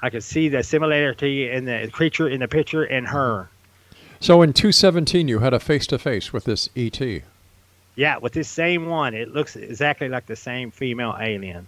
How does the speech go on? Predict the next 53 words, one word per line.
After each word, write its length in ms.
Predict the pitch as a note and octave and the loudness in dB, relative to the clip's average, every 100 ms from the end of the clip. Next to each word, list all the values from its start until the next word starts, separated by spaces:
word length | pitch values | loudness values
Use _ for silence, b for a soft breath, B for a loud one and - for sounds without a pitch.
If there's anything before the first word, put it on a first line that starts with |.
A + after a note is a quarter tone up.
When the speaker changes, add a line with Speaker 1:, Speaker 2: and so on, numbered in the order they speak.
| - | -12
Speaker 2:
Tell 220 | - E4+ C4 | -2 -2 0
us 100 | E3+ | 0
about 280 | D3+ D3+ | 2 2
the, 640 | - B2+ B2+ A#2 A2 F#2+ F2 - - | 2 -2 -2 0 -2 -6 -10 -14 -12
the 280 | A2 A#2 | -8 -6
meeting. 600 | F#2 F#2 A2 A2 D#2+ C2 A1+ | -4 -2 -2 -2 -2 -6 -10
Uh, 460 | F2 F#2+ F2+ F2+ - | -8 -6 -6 -6 -6
or, 140 | C3 - | -8 -4
or 220 | C3+ C3 | -2 -2
sh-, 140 | - - | -4 -2
no, 200 | F3 C#4 | -2 -2
what 300 | - - F#4+ | -4 -4 -2
we're 80 | A3+ | -2
gonna 180 | F#3 | 0
do 100 | B2+ | 2
is 140 | B2+ D#3 | 0 0
we're 80 | D#3 | 0
gonna, 320 | C3 G#2+ G2 | 0 0 -2
we're 120 | C3 | -4
just 220 | B2+ C#3 - | -4 -4 -2
gonna 120 | A#2 | -2
wait 220 | G2+ F#2 | -2 -4
a 40 | |
couple 300 | - G#2+ - | -6 -6 -4
of 80 | E2+ | -4
minutes 280 | E2 D2 - | -4 -4 -4
here 120 | F2 | -4
because 340 | D#2 D2+ D2+ - | -4 -6 -8 -6
we 160 | F#2+ | -8
are, 80 | D2+ - | -8 -10
we're 120 | D#2+ | -8
coming 220 | A#2+ G2+ | -4 -4
up 100 | E2 | -6
to 80 | - | -6
a 60 | C#2 | -8
commercial 380 | E2+ D2+ - | -8 -6 -6
break, 180 | C#2+ E2+ | -4 -6
and 100 | D#2 | -4
I 20 | |
really 300 | D2+ E2+ G2+ | -6 -4 -4
don't 160 | D#2 F2 | -4 -6
want 160 | F#2 E2+ | -6 -6
to 140 | D#2 | -6
interrupt 420 | D#2+ D2+ E2+ G2 | -6 -6 -6 -6
you 140 | - - B B B B B | -8 -10 B B B B B
as 200 | D#2 D#2 | -8 -8
you 60 | E2 | -6
start 280 | - D#2+ | -6 -6
telling 320 | - E2 C#2+ C2+ | -6 -10 -10 -10
us 160 | B1 | -12
this 180 | - B1+ | -10 -10
story. 460 | - D#2 D#2 G#1+ - B B B B - | -8 -6 -6 -8 -12 B B B B -4
Um, 460 | A2+ A2+ A2+ A2+ | 0 0 -2 -6